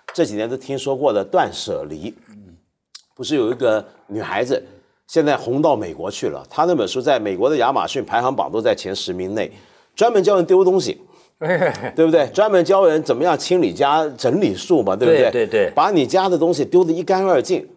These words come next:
Speaker 1: 不，连过去跟同学拍的老照片、男女朋友写的信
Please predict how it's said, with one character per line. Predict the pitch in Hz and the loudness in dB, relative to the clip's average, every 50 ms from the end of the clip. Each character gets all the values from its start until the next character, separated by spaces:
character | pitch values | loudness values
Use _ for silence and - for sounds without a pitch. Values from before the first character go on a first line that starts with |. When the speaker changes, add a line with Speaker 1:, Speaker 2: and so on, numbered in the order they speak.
| _ _ _ | _ _ _
Speaker 1:
不， | - 156 | -6 -6
连 | 202 214 - 185 147 143 156 185 220 220 180 156 | -6 -6 -8 -2 2 2 2 2 2 -2 -8 -6
过 | - - 220 185 | 0 2 2 2
去 | 147 - - 202 156 | 2 2 0 0 2
跟 | 147 180 185 | 2 0 0
同 | 190 - - 151 175 | -2 -4 -4 -6 -4
学 | 170 - 165 | 0 0 0
拍 | 151 - 170 180 | 0 2 0 0
的 | 170 156 | 2 2
老 | 127 104 85 - | 0 2 0 0
照 | - 185 165 131 | 0 2 0 0
片、 | - - 151 156 165 170 165 - - _ _ _ _ _ _ _ | 2 2 2 2 2 2 0 -6 -16 _ _ _ _ _ _ _
男 | - 110 139 180 220 | -4 -2 -2 0 2
女 | 208 151 | 2 0
朋 | 107 90 143 185 | 2 2 2 2
友 | 190 196 | 2 2
写 | 180 - 120 104 | 2 2 0 0
的 | 101 123 | 0 -2
信 | 123 - 175 - - | -2 -4 -4 -6 -6